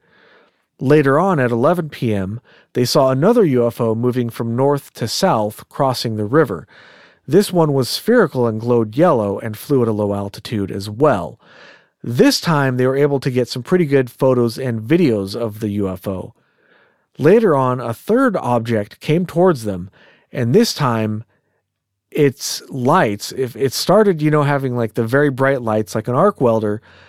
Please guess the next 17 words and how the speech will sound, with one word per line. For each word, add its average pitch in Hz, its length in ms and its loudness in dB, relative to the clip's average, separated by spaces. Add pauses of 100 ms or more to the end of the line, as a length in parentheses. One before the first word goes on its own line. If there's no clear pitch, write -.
(340)
but 147 560 0 (540)
the 131 100 0
lights 139 460 0
turned 143 340 0
off, 151 400 -2 (520)
and 160 400 0
they 135 100 4
were 127 180 2
able 156 360 2
to 147 160 -6
see 156 340 -2
the 123 140 0
size 139 520 0
and 120 160 -6
shape 247 380 0
of 117 160 0
it 104 220 -4